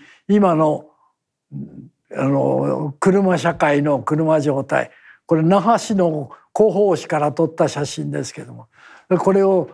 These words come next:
路面電車にすれば、これで、これだけで済むわけです。ね。こ-、こういった、え？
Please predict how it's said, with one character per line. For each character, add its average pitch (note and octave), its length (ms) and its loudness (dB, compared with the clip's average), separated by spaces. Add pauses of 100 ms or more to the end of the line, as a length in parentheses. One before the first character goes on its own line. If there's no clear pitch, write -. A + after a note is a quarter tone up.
(160)
路 F3+ 200 2
面 G3+ 160 0
電 F#3 200 2
車 E3 160 0
に D#3 60 -2
す D3+ 100 -6
れ D#3+ 120 0
ば、 C#3+ 160 -2
こ F3+ 120 0
れ F3 140 2
で、 F3 320 0
こ F#3+ 160 0
れ F#3+ 60 2
だ F3+ 160 2
け D#3+ 80 -4
で D3+ 160 -2
済 - 160 -10
む C#3+ 140 -6
わ B2 140 -4
け - 120 -16
で - 120 -20
す。 - 120 -20 (340)
ね。 C#3 180 -14 (400)
こ-、 F#3 200 -2
こ A3 240 2
う A3+ 80 0
い G3 80 -6
っ - 20 -10
た、 G#3+ 140 -2
え？ G#3+ 400 0